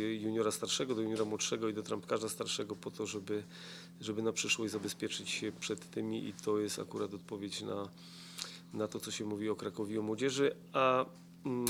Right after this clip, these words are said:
jeżeli chodzi o zawodników kontuzjowanych, PIK, e,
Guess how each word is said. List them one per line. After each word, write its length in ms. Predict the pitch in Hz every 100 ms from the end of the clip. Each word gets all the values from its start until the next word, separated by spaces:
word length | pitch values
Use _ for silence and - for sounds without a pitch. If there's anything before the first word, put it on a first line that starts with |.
| 120 123 123
jeżeli 300 | 131 139 135
chodzi 180 | 131
o 80 | 131
zawodników 440 | 120 123 123 117 117
kontuzjowanych, 800 | 123 117 113 120 113 113 107 -
PIK, 380 | 117 110 - - - - - - -
e, 40 | -